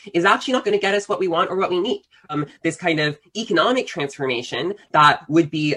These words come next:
a kind of communist horizon, right? A world in which everyone has what they need. Um, so why does this,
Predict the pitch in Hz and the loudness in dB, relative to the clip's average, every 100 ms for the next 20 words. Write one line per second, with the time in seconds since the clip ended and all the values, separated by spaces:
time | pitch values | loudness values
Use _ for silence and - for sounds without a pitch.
0 | 139 - 143 131 127 - 175 196 160 - | -2 -4 -2 -2 -4 0 4 6 4 0
1 | 135 113 123 180 151 131 131 123 131 135 | -2 0 0 -2 0 2 0 -2 -2 -4
2 | 127 123 127 - 120 - 123 120 104 117 | -6 -6 -8 -4 -6 -4 -8 -8 -6 -8
3 | - - - 185 185 - - 247 269 359 | -10 -12 -2 0 -2 -4 0 2 2 0
4 | 240 | -6